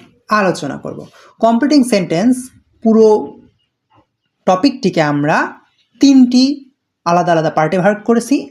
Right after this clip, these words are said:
যেগুলোতে আমরা আটটা আটটা করে রুলস নিয়ে আলোচনা করব। চলো আমাদের আজকের লেকচার শুরু করা যাক। যারা এখনও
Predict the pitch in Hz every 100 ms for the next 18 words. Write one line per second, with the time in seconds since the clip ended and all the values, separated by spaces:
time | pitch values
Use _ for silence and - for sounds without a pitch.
0 | - 180 160 160 160 285 254 160 165 285
1 | - _ _ _ _ - 185 - 170 165
2 | 170 165 185 175 165 - 185 302 - -
3 | - - - 247 214 - 127 135 - 160
4 | - _ _ - _ _ - 294 190 147
5 | 143 165 - - 156 - - 170 147 147
6 | - 277 - - 269 220 151 139 131 -
7 | _ _ _ _ _ _ _ _ _ _
8 | _ _ _ _ - 151 180 196 196 190
9 | 214 240 254